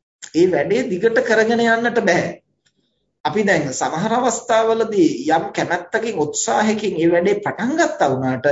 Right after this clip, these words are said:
ටික දවසක් යනකොට ආයෙ දියාරු වෙලා යනවා.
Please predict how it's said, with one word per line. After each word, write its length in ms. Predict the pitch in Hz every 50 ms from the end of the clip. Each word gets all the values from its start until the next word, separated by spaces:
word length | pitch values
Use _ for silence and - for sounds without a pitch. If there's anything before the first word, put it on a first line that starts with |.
| 143 - - - -
ටික 240 | _ - 185 175 220
දවසක් 480 | 254 254 294 277 254 - - - - -
යනකොට 300 | 233 226 240 240 302 - -
ආයෙ 340 | - - 214 254 294 320 320 -
දියාරු 360 | 262 254 247 226 202 190 175
වෙලා 240 | 165 139 127 107 -
යනවා. 220 | - - - _